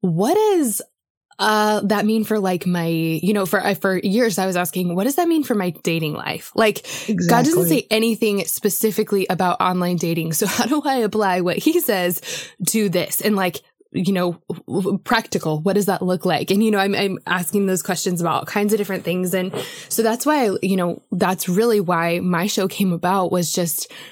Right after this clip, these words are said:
Speaker 1: those are the questions I was asking at girls' nights in my own friendships. You know, we're talking about, like,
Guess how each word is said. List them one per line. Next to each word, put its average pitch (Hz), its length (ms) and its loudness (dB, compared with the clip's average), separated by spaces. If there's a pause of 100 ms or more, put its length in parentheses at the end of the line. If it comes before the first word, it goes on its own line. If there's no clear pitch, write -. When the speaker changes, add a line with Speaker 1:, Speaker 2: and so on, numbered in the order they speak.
(460)
Speaker 1:
those 226 240 4
are 247 60 6
the 226 80 2
questions 190 320 0
I 180 80 2
was 170 100 -2
asking 180 540 -2 (180)
at 185 160 0
girls' 294 260 2
nights - 440 -2
in 202 200 2
my 196 360 0
own 196 360 0
friendships. 208 680 -2
You 196 60 0
know, 185 100 0
we're 196 140 0
talking 202 360 -2
about, 185 240 0
like, 175 300 -4